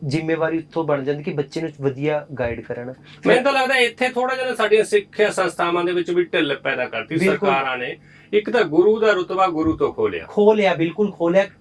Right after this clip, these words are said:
Speaker 1: ਝਿੜਕਣ ਨਹੀਂ ਦਿੰਦੇ ਅੱਜ ਕੱਲ੍ਹ।
Speaker 2: ਜਵਾਕ, ਹਰ ਤਰ੍ਹਾਂ ਦੀ ਗੁਰੂ ਨੂੰ ਅਥਾਰਟੀ ਚਾਹੀਦੀ ਹੈ, ਭਾਈ ਤੈਨੂੰ ਕੁੱਟ ਕੇ ਠੀਕ ਆਉਂਦਾ, ਜਵਾਕ ਨੂੰ ਕੁੱਟ, ਪਿਆਰ ਨਾਲ ਠੀਕ ਆਉਂਦੇ, ਜਿਸ ਤਰ੍ਹਾਂ ਦੀ ਦਵਾਈ ਤੈਨੂੰ ਠੀਕ ਲੱਗਦੀ ਹੈ ਤੂੰ ਉਹ ਵਰਤ।
Speaker 1: ਅੱਜ ਕੱਲ੍ਹ ਤਾਂ ਸਰ ਜੇ ਕਿਸੇ ਜਵਾਕ ਨੂੰ ਟੀਚਰ ਨੇ ਕਹਿਤਾ ਤਾਂ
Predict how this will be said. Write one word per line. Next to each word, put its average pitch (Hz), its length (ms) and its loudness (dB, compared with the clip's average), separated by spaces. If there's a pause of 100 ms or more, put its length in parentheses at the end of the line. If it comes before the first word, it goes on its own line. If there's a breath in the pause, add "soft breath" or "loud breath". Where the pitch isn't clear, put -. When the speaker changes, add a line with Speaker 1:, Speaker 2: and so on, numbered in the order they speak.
(120)
Speaker 1:
ਝਿੜਕਣ 240 400 4
ਨਹੀਂ 233 140 -2
ਦਿੰਦੇ 214 300 2
ਅੱਜ 190 120 -4
ਕੱਲ੍ਹ। 202 360 -4
Speaker 2:
ਜਵਾਕ, 202 480 4
ਹਰ 220 240 2
ਤਰ੍ਹਾਂ 220 260 -2
ਦੀ 208 100 2
ਗੁਰੂ 202 240 2
ਨੂੰ 202 120 6
ਅਥਾਰਟੀ 185 400 2
ਚਾਹੀਦੀ 180 280 2
ਹੈ, 190 60 -2
ਭਾਈ 175 220 0
ਤੈਨੂੰ 170 260 2
ਕੁੱਟ 170 260 -6
ਕੇ 175 180 0
ਠੀਕ 165 280 0
ਆਉਂਦਾ, 156 220 2
ਜਵਾਕ 147 280 0
ਨੂੰ 127 160 -6
ਕੁੱਟ, 139 340 -4 (500)
ਪਿਆਰ 170 340 4
ਨਾਲ 175 140 0
ਠੀਕ 165 240 0
ਆਉਂਦੇ, 165 180 2
ਜਿਸ 208 220 2
ਤਰ੍ਹਾਂ 196 200 2
ਦੀ 185 120 -2
ਦਵਾਈ 165 280 2
ਤੈਨੂੰ 165 320 0
ਠੀਕ 151 200 -6
ਲੱਗਦੀ 117 300 -4
ਹੈ 139 40 4
ਤੂੰ 156 280 0
ਉਹ 113 140 0
ਵਰਤ। 95 400 -8 (320)
Speaker 1:
ਅੱਜ 180 120 0
ਕੱਲ੍ਹ 220 180 2
ਤਾਂ 247 120 4
ਸਰ 240 240 0
ਜੇ 202 260 4
ਕਿਸੇ 214 300 0
ਜਵਾਕ 180 460 0
ਨੂੰ 196 240 -6
ਟੀਚਰ 180 340 -4
ਨੇ 190 120 -2
ਕਹਿਤਾ 202 380 0
ਤਾਂ 214 260 2